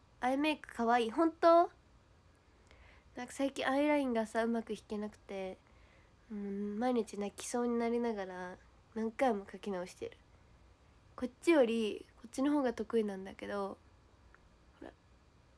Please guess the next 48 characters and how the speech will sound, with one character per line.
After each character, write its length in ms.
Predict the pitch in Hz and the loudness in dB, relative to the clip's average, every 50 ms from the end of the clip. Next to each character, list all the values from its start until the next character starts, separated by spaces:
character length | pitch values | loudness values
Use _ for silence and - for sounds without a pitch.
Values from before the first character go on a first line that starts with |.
| - | -12
ら、 60 | 202 196 | -10 -10
も 80 | 190 | -10
う 40 | 190 | -10
わ 40 | 196 | -10
か 160 | 196 - 269 | -4 -2 0
ん 80 | 277 254 | 0 0
な 80 | 214 185 | -2 -4
い 60 | 180 | -6
よ 100 | 170 170 | -8 -8
ね、 140 | 175 180 180 | -10 -10 -12
あ 60 | 180 | -12
ん 100 | 180 180 | -12 -12
ま 80 | 175 | -12
り。 180 | 175 180 180 - - - - _ - - - - - - - - - - - - - - - - - - - - - - - - - | -12 -12 -14 -14 -18 -20 -20 _ -20 -20 -20 -20 -20 -20 -20 -20 -20 -20 -20 -20 -20 -20 -20 -20 -20 -20 -20 -20 -20 -20 -20 -10 -10
さ 60 | 262 | -8
く 160 | - - 226 | -4 -2 -2
の 100 | 208 190 | -2 -2
個 220 | 180 - - 233 226 | -4 0 0 2 2
人 220 | 226 240 233 220 | 2 2 0 0
的 240 | - 233 - 240 233 | -2 -4 -2 -2 0
な 120 | 233 226 | 0 -2
こ 140 | 226 240 240 | -2 0 2
だ 140 | 226 220 214 | 4 4 4
わ 120 | 214 214 | 4 2
り 140 | 208 208 208 | -2 -2 -4
で 260 | 208 202 196 190 - - - - - - - - - _ - - - _ - - - - - - - - - _ - - | -4 -6 -8 -10 -12 -16 -20 -20 -20 -20 -20 -20 -20 _ -20 -20 -20 _ -20 -20 -20 -20 -20 -20 -20 -20 -20 _ -12 -8
何 140 | 226 220 214 | -8 -8 -8
回 200 | - - 208 196 | -6 -6 -6 -4
も 220 | 185 190 190 190 - - - - - - - - | -6 -8 -10 -14 -18 -20 -20 -20 -20 -20 -18 -16
描 100 | - - | -16 -12
き 140 | - - 233 | -2 0 2
直 180 | 220 208 202 202 | 2 2 2 -2
し 120 | - - | -4 -8
て 140 | - - - | -10 -12 -12
る。 120 | - - - - - - - - - - - - - - - - - - - - - - - - - - - _ _ - - - - - - - - - - - - - - - - - - - - - - - - - - - - - - - - - - | -12 -12 -18 -20 -20 -20 -20 -20 -20 -20 -20 -16 -16 -16 -16 -18 -20 -20 -20 -20 -20 -20 -20 -20 -20 -20 -20 _ _ -20 -20 -20 -20 -20 -20 -20 -20 -20 -20 -20 -20 -20 -20 -20 -20 -20 -20 -20 -20 -20 -20 -20 -20 -20 -20 -20 -20 -20 -20 -20 -20 -18 -10
花 260 | - 254 269 285 302 | -4 0 2 2 2
粉 40 | 294 | 2
症 200 | - 311 311 302 | 2 2 0 2
と 100 | - 302 | 2 2
い 60 | 302 | 2
え 80 | 302 | 2
ば 100 | 269 254 | 2 0
花 240 | 233 247 294 311 277 | 0 0 0 2 2
の 140 | 247 233 220 | 2 2 0
も、 120 | 214 208 - | -2 -2 0
あ、 120 | - 240 240 | 0 2 4
見 200 | 240 277 320 - | 4 2 4 6
た。 220 | 269 214 190 - | 6 6 6 4